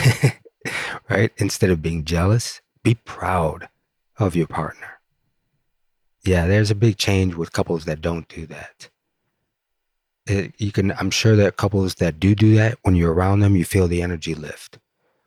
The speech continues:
that they're, that they're lifting each other up, that they're not cutting each other down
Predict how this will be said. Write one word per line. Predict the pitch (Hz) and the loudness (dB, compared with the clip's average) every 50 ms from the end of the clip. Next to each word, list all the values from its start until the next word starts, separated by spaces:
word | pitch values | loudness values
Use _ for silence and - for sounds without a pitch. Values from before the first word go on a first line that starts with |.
| _ _ _ - | _ _ _ -6
that | 98 90 - | -6 -4 -2
they're, | - 92 87 85 80 76 - _ _ _ _ _ - | 0 0 0 0 -2 -6 -10 _ _ _ _ _ -8
that | - 90 - | -6 -2 0
they're | 92 87 87 | 2 2 2
lifting | 92 95 104 110 104 - - - 92 90 | 4 4 2 2 0 -2 -4 -6 -6 -6
each | 87 - - 107 | -6 -6 -4 -4
other | 95 87 87 - - | -2 -2 -4 -6 -6
up, | - - _ - - - | -10 -12 _ -16 -14 -12
that | 98 - | -8 -2
they're | - 95 | 0 0
not | 90 90 92 95 95 95 98 - | 0 2 2 0 0 -2 -4 -6
cutting | - - 98 90 87 85 | -6 -6 -4 -4 -4 -6
each | 82 82 - - | -8 -8 -8 -6
other | 95 85 85 82 | -6 -6 -8 -10
down | 76 80 80 85 87 87 92 | -10 -10 -10 -10 -12 -14 -16